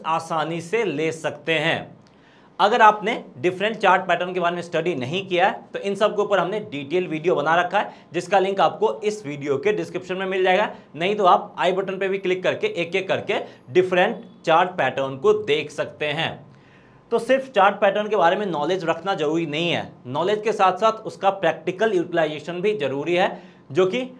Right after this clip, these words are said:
मैंने already आपको बता दिया है। और सिर्फ नॉलेज रखने से स्टॉक मार्केट आपको रिवॉर्ड नहीं देता, प्रॉफिट नहीं देता है, ये मैं आपसे बार बार बता रहा हूँ। तो चलिए यहाँ पे चार्ट पैटर्न को हम कैसे आइडेंटिफाई करेंगे। सबसे पहले जो मूव है उसको देखने की कोशिश कीजिए।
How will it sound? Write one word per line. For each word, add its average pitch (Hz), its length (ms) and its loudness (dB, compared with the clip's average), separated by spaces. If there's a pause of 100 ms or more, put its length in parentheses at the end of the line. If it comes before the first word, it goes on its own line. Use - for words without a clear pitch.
(200)
मैंने 180 320 0
already 165 380 0
आपको 170 240 2
बता 156 280 4
दिया 185 200 4
है। - 120 -4 (460)
और 151 120 0
सिर्फ 214 320 -2
नॉलेज 165 340 2
रखने 190 280 0
से 190 120 -8
स्टॉक 151 280 -4
मार्केट 147 340 -4
आपको 170 240 -2
रिवॉर्ड 139 420 2
नहीं 135 220 -6
देता, 160 240 -2
प्रॉफिट 139 440 -4
नहीं 135 200 -6
देता 165 260 -2
है, - 320 -6
ये 160 80 -2
मैं 151 120 -2
आपसे 135 440 -2 (200)
बार 127 220 2
बार - 280 2 (180)
बता 139 360 2
रहा 120 200 0
हूँ। - 420 -12
तो 196 80 -4
चलिए 233 220 2
यहाँ 202 140 4
पे 240 120 0
चार्ट 175 300 2
पैटर्न 180 300 -2
को 190 100 0
हम 190 120 0
कैसे 147 300 0
आइडेंटिफाई 139 560 -2
करेंगे। 98 360 -10 (320)
सबसे 233 280 2
पहले 240 180 0
जो 220 140 0
मूव 190 280 0
है 226 100 4
उसको 220 320 -2
देखने 170 320 -2
की 185 60 -10
कोशिश 180 280 -8
कीजिए। 107 320 -8